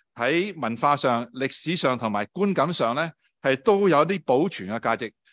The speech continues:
所以值得收藏嘅。噉啊，故事嘅內容呢，係講一個後生仔，噉佢有個朋友係科學家嚟嘅，噉啊發明咗一架呢，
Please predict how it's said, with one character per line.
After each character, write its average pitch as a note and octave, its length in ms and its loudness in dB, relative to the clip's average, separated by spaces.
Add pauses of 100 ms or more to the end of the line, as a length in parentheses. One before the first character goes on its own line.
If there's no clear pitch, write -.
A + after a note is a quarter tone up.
所 E3+ 220 0
以 E3+ 80 0
值 - 140 -10
得 D#3 140 0
收 C#3+ 220 0
藏 F2+ 260 -8
嘅。 G2 100 -8 (840)
噉 A#3 120 2
啊， - 20 0
故 G3 220 -2
事 E3 180 -2
嘅 D#3+ 40 2
內 C3 300 2
容 A2 160 -4
呢， D#3+ 80 -4
係 C3+ 140 0
講 A#2+ 180 0
一 - 40 -2
個 - 80 -4
後 A2 120 -2
生 C3+ 220 -4
仔， G2 160 -4 (800)
噉 G#3 100 -6
佢 F3+ 140 4
有 E3+ 60 4
個 E3 100 4
朋 G#2+ 240 -2
友 C3+ 160 4
係 - 80 -2
科 D#3 220 2
學 - 80 -6
家 D3 180 2
嚟 A2 140 -6
嘅， F2+ 220 -8 (840)
噉 D3 100 -6
啊 D3+ 40 -4
發 C#3+ 220 2
明 G#2+ 180 -6
咗 D3+ 140 -2
一 D#3 40 -2
架 B2+ 180 -6
呢， D3+ 140 -4